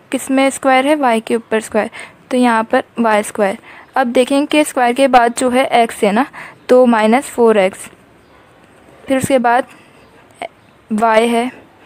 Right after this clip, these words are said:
टू वाई, फ़ोर प्लस फ़ाइव क्या, फ़ोर प्लस वन क्या होता है? फ़ाइव।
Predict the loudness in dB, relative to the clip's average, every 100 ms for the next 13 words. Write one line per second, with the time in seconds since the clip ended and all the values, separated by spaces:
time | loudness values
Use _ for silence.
0 | -20 -20 -20 _ _ -20 -12 -2 0 2
1 | 0 0 -4 _ -18 -2 0 2 2 0
2 | 0 2 2 2 0 0 -2 -4 2 2
3 | 2 0 0 0 0 2 0 0 0 0
4 | 2 0 0